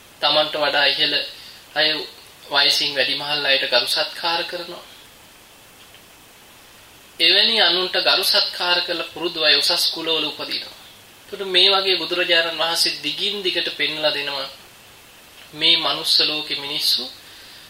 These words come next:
කර්මයේ දායාද කරගෙන යන ආකාරය ගැන. එතකොට තම තමන් රැස් කරගත්ත කර්ම කාටවත් වළක්වන්න බෑ.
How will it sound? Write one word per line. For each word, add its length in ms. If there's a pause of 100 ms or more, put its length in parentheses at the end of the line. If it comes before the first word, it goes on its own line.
(120)
කර්මයේ 640
දායාද 640
කරගෙන 420
යන 200
ආකාරය 600
ගැන. 220 (2250)
එතකොට 440 (1500)
තම 280
තමන් 440
රැස් 300
කරගත්ත 640
කර්ම 420
කාටවත් 640
වළක්වන්න 600
බෑ. 260